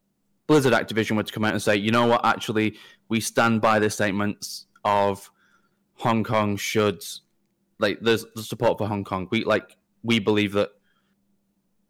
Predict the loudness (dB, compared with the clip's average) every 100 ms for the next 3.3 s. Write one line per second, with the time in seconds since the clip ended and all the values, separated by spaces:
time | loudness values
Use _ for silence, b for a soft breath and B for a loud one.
0 | _ _ _ _ _ -6 -2 0 2 2
1 | 0 -2 -2 -2 -2 -2 -4 -4 -2 -2
2 | -2 -4 -2 -2 -2 -4 -6 -6 0 0
3 | 0 -4 -6